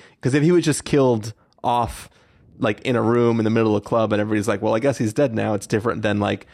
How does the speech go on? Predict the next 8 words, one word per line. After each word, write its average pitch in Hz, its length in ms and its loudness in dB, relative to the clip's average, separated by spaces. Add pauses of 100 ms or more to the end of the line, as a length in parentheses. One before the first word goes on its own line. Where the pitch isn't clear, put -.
(240)
him 139 380 2
being 110 540 0
marched 110 440 -2
out 107 320 0
in 113 140 0
handcuffs 107 720 -2 (280)
to 147 100 0
represent 113 720 0